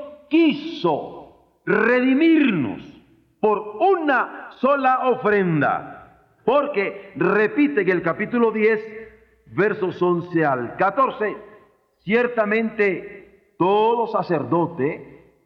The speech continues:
está día tras día ministrando y ofreciendo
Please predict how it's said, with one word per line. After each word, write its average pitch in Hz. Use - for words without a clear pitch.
está 214
día 226
tras -
día 170
ministrando 208
y 202
ofreciendo 208